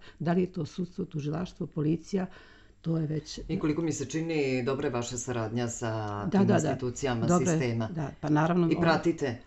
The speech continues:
Speaker 1: Naravno,
Speaker 2: naravno.
Speaker 1: naravno, e,
Speaker 2: Proces,
Speaker 1: saradnja,
Speaker 2: imate
Speaker 1: saradnja
Speaker 2: povratne
Speaker 1: treba,
Speaker 2: informacije?
Speaker 1: saradnja, nemam uvijek pro-, povratne
Speaker 2: Nemate.
Speaker 1: informacije.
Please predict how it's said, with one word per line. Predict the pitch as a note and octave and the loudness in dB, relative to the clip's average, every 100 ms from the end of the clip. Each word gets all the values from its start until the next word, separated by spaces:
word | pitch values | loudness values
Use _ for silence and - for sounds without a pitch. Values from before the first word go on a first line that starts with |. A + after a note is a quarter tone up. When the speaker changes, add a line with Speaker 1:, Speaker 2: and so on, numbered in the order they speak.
| - | -12
Speaker 1:
Naravno, | A#2+ C#3+ D#3 D#3+ E3+ E3+ | -2 4 6 6 6 6
Speaker 2:
naravno. | D3 | 4
Speaker 1:
naravno, | D3+ D#3 D#3+ D3 D3+ G3+ E3+ | 4 2 0 0 -2 -4 -4
e, | - | -2
Speaker 2:
Proces, | D3+ D3+ - | 0 2 6
Speaker 1:
saradnja, | F3 E3 F3+ D#3 - | 6 6 4 0 -2
Speaker 2:
imate | D3+ D#3+ | 4 6
Speaker 1:
saradnja | F3 A#3 G#3+ | 8 6 6
Speaker 2:
povratne | E3 A3+ | 6 6
Speaker 1:
treba, | F3 | 6
Speaker 2:
informacije? | D3 D#3 D3 C#3 - D3 | 2 0 -2 -2 -2 2
Speaker 1:
saradnja, | C#3+ E3 F3+ F3+ | 6 8 8 8
nemam | E3 G3+ G3 D#3 | 6 6 6 4
uvijek | D3+ D3 | 2 0
pro-, | - D#3 D#3+ | 0 -2 -2
povratne | - D#3+ D3+ | -2 0 0
Speaker 2:
Nemate. | E3 | 2
Speaker 1:
informacije. | D#3 D#3 D3+ D#3+ D#3 - | 2 2 2 0 -2 -4